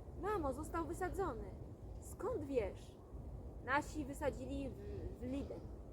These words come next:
Tak powiedział pan Martin. Sophie jakby nie rozumiała. Karl ukradkiem spojrzał na swoje ręce. Były czyste, delikatne i suche,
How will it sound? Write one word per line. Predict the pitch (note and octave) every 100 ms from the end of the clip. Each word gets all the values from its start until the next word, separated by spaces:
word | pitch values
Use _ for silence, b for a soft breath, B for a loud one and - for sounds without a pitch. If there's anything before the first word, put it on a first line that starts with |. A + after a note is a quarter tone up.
| - - - - - - -
Tak | - C4+
powiedział | - C4 C4+ B3+
pan | B3 B3 B3
Martin. | B3+ G#3+ - - - - - - - -
Sophie | - C4+ C4 C#4
jakby | C#4 C4 B3+ B3
nie | G3+ A3+ A#3
rozumiała. | A#3 A3 G#3 - - - -
Karl | C4+ C#4 C4+ -
ukradkiem | - B3+ - A#3+
spojrzał | A#3 - B3 B3 A#3+
na | A3+
swoje | - G#3+ A3
ręce. | G#3+ G3 - - - B B B -
Były | C4 E4+
czyste, | E4 A#3 - G#3
delikatne | A#3+ C4+ C4+ A#3+ A#3 A#3
i |
suche, | B3+ - G3 -